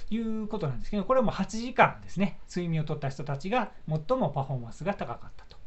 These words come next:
いう研究報告もあります。テロメアが短くなると染色体が不安定になり、遺伝子の変異が起こりやすくなります。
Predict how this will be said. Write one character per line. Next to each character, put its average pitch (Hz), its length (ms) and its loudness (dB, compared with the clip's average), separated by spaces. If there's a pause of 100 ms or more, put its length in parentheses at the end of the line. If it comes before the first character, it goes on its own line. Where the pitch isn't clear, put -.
い 175 80 -4
う 170 220 -2
研 151 180 -2
究 131 100 -4
報 123 100 -8
告 - 240 -10
も 170 220 -4 (340)
あ - 40 -6
り - 80 -10
ま - 180 2
す。 - 160 -2 (3250)
テ - 100 2
ロ 285 160 4
メ 277 160 0
ア 254 60 2
が 240 100 6
短 220 360 4
く 156 100 0
な 143 120 2
る 123 100 -4
と 160 360 0 (100)
染 208 280 6
色 175 260 -2
体 151 240 2
が 190 240 2
不 160 140 0
安 147 120 2
定 120 100 -8
に 95 200 -8
な 131 100 0
り、 131 120 -2 (960)
遺 180 80 4
伝 220 200 6
子 190 140 -2
の 220 140 4
変 156 240 2
異 135 80 2
が 180 180 0 (260)
起 151 80 -2
こ 127 120 -4
り 117 80 -10
や 117 100 -6
す - 80 -12
く 214 120 -2
な 143 80 0
り - 80 -8
ま - 180 -10
す。 - 200 -8